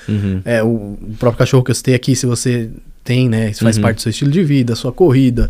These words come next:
Speaker 1: Uhum.
Speaker 2: Você não precisa ser chato a ponto de você, é, só postar isso porque não é seu objetivo, né?
Speaker 1: Claro,
Speaker 2: Eu tô
Speaker 1: exato.
Speaker 2: falando chato não
Speaker 1: Você não
Speaker 2: porque
Speaker 1: quer virar influenciador de corrida, né? Só
Speaker 2: E,
Speaker 1: vou
Speaker 2: é,
Speaker 1: postar
Speaker 2: isso que eu ia
Speaker 1: tênis,
Speaker 2: falar.
Speaker 1: treino,
Speaker 2: É,
Speaker 1: é.
Speaker 2: não é que a corrida é chato, né?
Speaker 1: Isso.
Speaker 2: Porque tem cara que vai falar de corrida no
Speaker 1: É,
Speaker 2: perfil
Speaker 1: exato.
Speaker 2: dele, é
Speaker 1: E, esse é o objetivo
Speaker 2: é
Speaker 1: do cara.
Speaker 2: o objetivo do cara.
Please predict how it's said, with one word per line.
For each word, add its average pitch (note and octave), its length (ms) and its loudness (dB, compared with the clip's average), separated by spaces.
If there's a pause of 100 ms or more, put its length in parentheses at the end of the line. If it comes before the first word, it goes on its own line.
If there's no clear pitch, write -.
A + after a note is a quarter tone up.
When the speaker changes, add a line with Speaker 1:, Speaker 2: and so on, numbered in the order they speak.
Speaker 1:
Uhum. G2+ 320 -2 (140)
Speaker 2:
Você - 260 -4
não C3 280 4
precisa F3 240 4
ser G#3+ 220 2
chato E3 460 -2
a C3+ 40 -4
ponto D#3 260 -6
de C#3+ 80 -4
você, C#3+ 320 -2 (640)
é, A#2 180 -4
só D#3 160 2
postar F3 240 2
isso E3+ 100 2
porque A#3+ 200 0
não A#3 120 4
é A3 80 4
seu B3 160 2
objetivo, G#3 600 2
né? B2 140 -4
Speaker 1:
Claro, A#2 340 4
Speaker 2:
Eu G2 60 2
tô - 40 4
Speaker 1:
exato. - 120 2
Speaker 2:
falando F#3 200 8
chato F#3+ 260 4
não F#3 80 6
Speaker 1:
Você C3 60 4
não C3 60 2
Speaker 2:
porque D3+ 80 4
Speaker 1:
quer C#3+ 60 4
virar D3 120 2
influenciador C3+ 400 0
de C3 60 0
corrida, A#2+ 440 2
né? G3+ 120 2
Só G#3+ 100 6
Speaker 2:
E, - 20 4
Speaker 1:
vou G3 60 4
Speaker 2:
é, C#3+ 40 2
Speaker 1:
postar E3 220 4
Speaker 2:
isso C#3+ 60 2
que D3+ 60 2
eu C#3+ 40 2
ia C#3 60 6
Speaker 1:
tênis, - 80 2
Speaker 2:
falar. F#3 180 4
Speaker 1:
treino, C3+ 260 -2
Speaker 2:
É, B2 120 -2
Speaker 1:
é. B2+ 40 0
Speaker 2:
não C#3+ 80 2
é D#3+ 60 4
que - 120 2
a F3+ 40 0
corrida E3+ 320 6
é - 40 4
chato, C#3+ 240 2
né? B2+ 140 0
Speaker 1:
Isso. A#2 140 0
Speaker 2:
Porque - 180 -4
tem C#3+ 160 -2
cara C3+ 200 2
que C#3+ 60 -8
vai C#3 80 2
falar C#3+ 180 0
de C#3 80 -6
corrida D3+ 320 4
no D#3 80 2
Speaker 1:
É, - 40 2
Speaker 2:
perfil D#3 160 4
Speaker 1:
exato. - 220 4
Speaker 2:
dele, D#3 320 2
é G2+ 100 0
Speaker 1:
E, A2 80 2
esse G#2+ 140 0
é A2+ 40 4
o - 20 6
objetivo A#2 320 0
Speaker 2:
é - 20 -4
Speaker 1:
do G2+ 40 -4
cara. G#2 120 2
Speaker 2:
o A#2 40 0
objetivo A2+ 200 -6
do D3 80 -2
cara. D3+ 220 -2